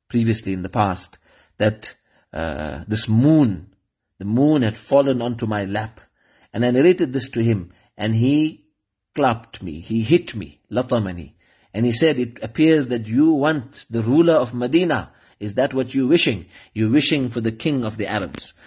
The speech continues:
So Hazrat Safiya radiallahu anha was shown by Allah subhanahu wa ta'ala already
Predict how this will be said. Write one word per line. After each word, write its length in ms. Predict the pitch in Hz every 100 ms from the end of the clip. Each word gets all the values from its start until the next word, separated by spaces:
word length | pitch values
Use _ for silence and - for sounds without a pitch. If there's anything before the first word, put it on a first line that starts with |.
| -
So 100 | -
Hazrat 240 | 113 127 135
Safiya 380 | - 131 165 151
radiallahu 340 | 139 139 135
anha 140 | 135
was 100 | 123
shown 380 | 113 - 139 143
by 120 | 123
Allah 220 | 110 110 110
subhanahu 480 | 110 104 107 113
wa 60 | 107
ta'ala 240 | 107 104
already 540 | 107 104 110 147 110